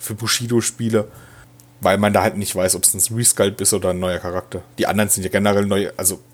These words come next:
alles ist, sieht cool aus. Ähm, ich habe jetzt heute auch die neuen Fraktionswürfel gekriegt für meine Fraktion.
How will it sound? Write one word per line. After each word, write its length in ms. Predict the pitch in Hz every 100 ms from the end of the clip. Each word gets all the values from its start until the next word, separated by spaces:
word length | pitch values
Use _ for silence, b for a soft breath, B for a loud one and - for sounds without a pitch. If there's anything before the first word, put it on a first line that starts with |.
| -
alles 280 | 107 123
ist, 340 | 120 - - -
sieht 160 | - - -
cool 160 | 117
aus. 400 | 110 151 175 - b b b b b b _
Ähm, 260 | 110 107 110
ich 100 | 110
habe 120 | 120
jetzt 120 | 123
heute 180 | 120 107
auch 80 | 110
die 100 | 117
neuen 220 | 110 101
Fraktionswürfel 880 | - 98 - 127 - 139 139 135 135
gekriegt 340 | 131 - -
für 140 | - 117
meine 240 | 107 120
Fraktion. 580 | - 123 - 127 120 123